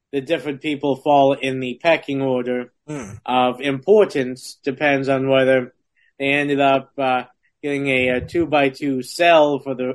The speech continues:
Speaker 1: uh, rest of their life, just cranking out inventions for Uncle Sam, or whether they got the white picket fence.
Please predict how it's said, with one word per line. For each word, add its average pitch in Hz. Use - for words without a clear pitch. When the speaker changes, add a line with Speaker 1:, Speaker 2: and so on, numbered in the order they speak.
Speaker 1:
uh, 123
rest 131
of 131
their 123
life, 123
just 143
cranking 151
out 135
inventions 135
for 139
Uncle 123
Sam, 190
or 190
whether 165
they 151
got 143
the 147
white 131
picket 123
fence. 123